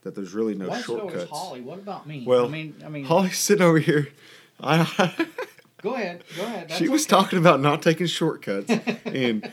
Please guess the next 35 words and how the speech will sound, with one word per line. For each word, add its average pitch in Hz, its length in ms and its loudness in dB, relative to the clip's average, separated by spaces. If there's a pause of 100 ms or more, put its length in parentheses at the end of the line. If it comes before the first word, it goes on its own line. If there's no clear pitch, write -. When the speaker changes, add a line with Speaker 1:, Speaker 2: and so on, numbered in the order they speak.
(160)
Speaker 1:
that's 127 200 4
something 165 320 2
else 202 280 4
I 131 80 2
can 113 160 -4
resonate 101 520 0
with. 104 220 -2 (460)
Uh, 226 200 0
Speaker 2:
Oh, 247 280 0 (100)
go 175 180 -2 (180)
on 240 120 0
with 113 80 -8
it. 107 180 -12
Speaker 1:
so, 139 360 4
Speaker 2:
<laughs> - 640 -4
Speaker 1:
uh, 131 240 2
a 147 100 2
mentor 156 480 6
of 135 60 2
mine 135 320 0
taught 139 320 -2
me 143 100 0
a 135 80 2
while 127 240 4
back, 135 460 0
uh, 107 180 -6
something, 113 540 -6
he 117 160 -6
used 117 260 -4
the 113 100 -2
analogy 110 600 -4
of, 98 500 -10
uh, 98 120 -10
baby 110 340 -4
steps, - 640 -10